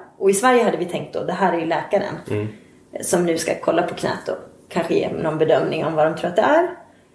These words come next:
Speaker 1: Men så fortsätter han hålla mig i handen och sätter sig ner bredvid mig på en stol. Och så kommer en annan läkare in, eller en annan, eh, man in, eh, presenterar sig. Och då visar det sig att han är läkaren.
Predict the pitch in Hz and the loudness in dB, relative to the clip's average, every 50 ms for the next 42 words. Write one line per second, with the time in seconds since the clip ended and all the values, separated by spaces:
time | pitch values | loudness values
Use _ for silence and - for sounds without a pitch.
0 | _ _ - 185 208 202 196 196 190 220 208 - - - - 277 - - - - | _ _ -2 2 4 6 6 6 6 4 4 2 2 0 0 0 0 0 2 2
1 | 208 202 185 170 170 165 160 165 160 160 165 165 170 170 - 262 262 - - 190 | 2 2 2 0 0 0 -2 -4 -4 -4 -6 -6 -6 -2 -2 -2 -2 -2 -2 -4
2 | 185 - - - - 180 180 175 175 190 196 180 165 - - 185 180 - 208 226 | -4 -4 -4 -6 -4 -2 -2 -2 0 -2 -2 -4 -4 -6 -8 -10 -6 -2 -2 -2
3 | 302 - - - - _ _ - - 196 - 214 190 185 180 165 170 185 208 233 | -2 -4 -8 -16 -20 _ _ -8 -6 -2 0 0 2 2 0 0 0 0 2 2
4 | 233 226 226 - 214 214 226 262 320 - - 208 202 208 196 196 190 180 180 180 | 2 2 2 0 0 0 0 -2 -4 -4 0 2 4 4 4 4 4 2 2 2
5 | 180 180 175 - - - - - - 196 196 202 226 254 254 240 - 196 226 254 | 2 2 2 0 -2 -4 -6 -6 -2 0 2 2 2 2 0 0 0 0 2 2
6 | 320 - - - - - - - _ _ _ - 185 202 190 185 185 - 202 190 | 0 -2 -6 -12 -20 -20 -20 -20 _ _ _ 2 4 6 6 4 4 2 0 2
7 | 196 190 190 175 170 170 175 180 180 190 190 214 202 214 196 190 180 180 175 - | 2 2 2 2 2 2 4 4 6 6 6 4 4 4 4 4 2 2 0 -2
8 | - 190 226 214 196 185 175 170 170 170 - - 202 - - | 0 2 2 4 4 4 2 2 0 -2 -2 -2 -4 -4 -4